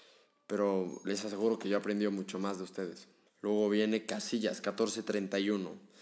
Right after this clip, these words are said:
"¿Cuál es el video que más te gusta de tu canal?" Eh, pues yo creo que el del Nacional, porque, bueno, es el torneo más importante que he jugado hasta la fecha,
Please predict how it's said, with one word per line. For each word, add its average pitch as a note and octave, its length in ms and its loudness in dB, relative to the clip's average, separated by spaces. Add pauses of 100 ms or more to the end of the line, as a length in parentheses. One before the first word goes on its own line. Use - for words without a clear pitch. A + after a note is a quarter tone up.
(260)
"¿Cuál E3 180 6
es F#3+ 180 2
el A2+ 160 4
video A#2+ 240 6
que C3 100 2
más A#2+ 220 2
te - 80 0
gusta A2 220 0
de G2+ 80 -6
tu - 80 -16
canal?" G2 460 -2 (1080)
Eh, G#2 560 2 (1040)
pues A#2 100 -8
yo C3 100 6
creo D3+ 140 4
que B2 80 2
el A2+ 80 4
del G#2 140 4
Nacional, A2 640 0
porque, G#2 520 0
bueno, G2+ 260 -2 (100)
es A2 140 -4
el A2+ 120 -2
torneo G#2+ 240 -2
más G#2+ 160 -4
importante G2+ 440 -4
que G2+ 100 -12
he G2+ 40 -16
jugado G#2 200 -2
hasta G2+ 160 -6
la F#2 100 -4
fecha, C3 440 -2